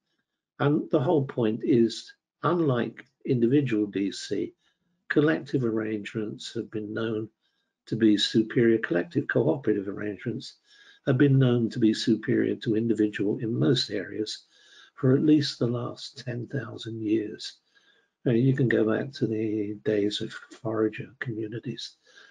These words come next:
um, and see that collective arrangements were widely used. Now, the thing about C D C schemes is the benefits are not guaranteed. The, the extent to which the aspirations can be met,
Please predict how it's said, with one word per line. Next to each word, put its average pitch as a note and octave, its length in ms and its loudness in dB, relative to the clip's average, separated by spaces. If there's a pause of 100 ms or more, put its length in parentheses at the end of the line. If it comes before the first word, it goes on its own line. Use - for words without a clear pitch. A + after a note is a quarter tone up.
(460)
um, G#2+ 520 -2 (360)
and G#2 280 -4
see A2+ 280 2
that A#2+ 180 -4
collective C3 420 -4
arrangements A2 680 -2
were A2+ 460 2 (180)
widely G#2+ 480 -2
used. B2 680 2 (200)
Now, - 800 -4
the D3+ 80 6
thing G#3 180 4
about D#3 260 2
C - 240 4
D A#2 140 6
C D3 240 4
schemes A2+ 380 0
is A2+ 160 -2
the C#3 80 -2
benefits B2+ 520 -2
are B2+ 100 -4
not C3+ 280 2
guaranteed. A2+ 640 -6 (800)
The, A#2 600 4
the A#2+ 120 2
extent C3+ 460 -2
to C3+ 100 0
which A#2+ 260 0
the A2 140 -2
aspirations G#2+ 800 -6
can - 180 -8
be G#2 120 0
met, A2+ 340 -4